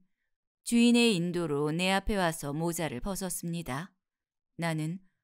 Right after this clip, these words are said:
혹시 다른 사람을 찾는 것이 아닌가 하고 그에게 목례를 하여 그의 인사에 답례를 하고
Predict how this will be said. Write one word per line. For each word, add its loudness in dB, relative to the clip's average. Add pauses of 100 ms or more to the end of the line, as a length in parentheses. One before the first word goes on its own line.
(260)
혹시 -4
다른 -4
사람을 -2
찾는 0
것이 -2
아닌가 -2
하고 -8 (800)
그에게 2
목례를 0
하여 -4 (520)
그의 6
인사에 -2
답례를 -2
하고 -6